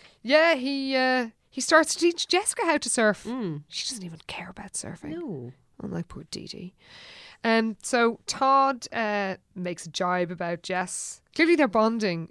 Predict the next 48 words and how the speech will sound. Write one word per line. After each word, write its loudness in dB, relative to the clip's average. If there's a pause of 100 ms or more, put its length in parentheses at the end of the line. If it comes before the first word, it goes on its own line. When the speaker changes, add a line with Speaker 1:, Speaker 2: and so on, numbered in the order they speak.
Speaker 1:
in -4
the, -8
from -4
the -4
last -2
book -6 (500)
has, -4
has -10
faded. 0 (100)
Speaker 2:
Uh, -2
yeah, 2
that -4
was -4
very -4
short-lived. -10
Speaker 1:
So 6
he's 4
gone 6
back 6
to, -2
in -4
fairness, 0
what, -4 (800)
you -2
know, -4
unsurprisingly, -4
he -10
hates -8
her -10 (160)
after -8
the -10
way -8
she -18
behaved -10
in -8
earlier -8
books. -6
Speaker 2:
<laughs> -8
Speaker 1:
Um, 0
but 0
Liz -2
is -12
still 2
defending, -2
Speaker 2:
Yeah. 2 (440)
Speaker 1:
uh, 2 (100)
defending -6
Jess. -2